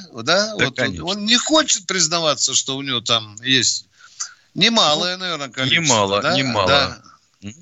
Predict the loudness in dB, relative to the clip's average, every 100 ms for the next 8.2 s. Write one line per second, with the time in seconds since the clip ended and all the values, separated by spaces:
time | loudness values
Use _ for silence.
0 | -8 -8 -4 -4 -2 -2 -2 2 2 2
1 | 2 0 0 -4 0 0 0 0 -2 -2
2 | -4 -4 -2 2 0 0 -2 0 2 0
3 | -4 -8 -8 -12 -16 _ -20 -14 -4 -4
4 | -2 0 2 4 4 2 -2 -4 -4 -4
5 | -4 -2 -2 -2 0 2 2 2 0 0
6 | -2 0 0 2 0 -2 -4 -6 -2 -2
7 | 0 0 0 2 2 4 2 0 -8 -8
8 | -10 -12